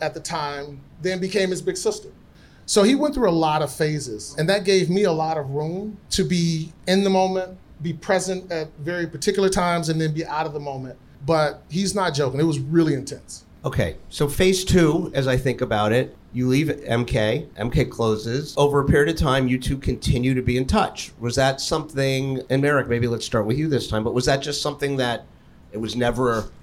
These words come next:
Speaker 2: it was never in doubt? Was that just something that kind of flowed naturally from how seven years together in the restaurant?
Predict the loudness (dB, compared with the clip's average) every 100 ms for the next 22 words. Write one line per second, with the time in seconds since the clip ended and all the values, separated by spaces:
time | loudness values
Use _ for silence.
0 | -8 -2 0 2 2 2 2 2 2 2
1 | 2 0 2 0 0 -4 -2 -2 -2 -2
2 | -4 -2 -2 -2 -2 2 2 2 0 -2
3 | 0 0 0 -2 -2 0 0 -2 -6 -2
4 | 0 2 4 2 0 -2 -2 0 0 0
5 | 0 0 0 0 0 0